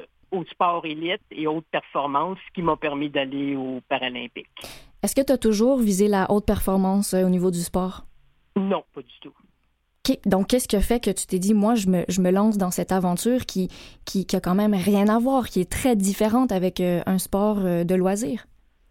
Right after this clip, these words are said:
Speaker 1: Euh, <clears throat> c'est les circonstances vraiment qui, euh, qui m'ont donné un, un choix à prendre.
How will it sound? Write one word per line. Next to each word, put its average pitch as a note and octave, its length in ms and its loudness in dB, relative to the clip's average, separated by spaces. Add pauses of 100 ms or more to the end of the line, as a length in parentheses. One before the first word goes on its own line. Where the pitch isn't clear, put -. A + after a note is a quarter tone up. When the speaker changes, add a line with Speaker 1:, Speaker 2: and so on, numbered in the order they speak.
(800)
Speaker 1:
Euh, G3+ 340 -2 (600)
<clears throat> - 60 -6 (460)
c'est G3 360 -4
les A3 260 -2
circonstances A#3 840 -4
vraiment E3+ 560 -4
qui, E3 340 -4
euh, D#3 380 -2 (120)
qui - 80 -10
m'ont E3+ 200 -2
donné F3 480 -4
un, D#3+ 200 -4
un D#3+ 160 -2
choix E3+ 340 -2
à D#3+ 100 -2
prendre. G3 540 -4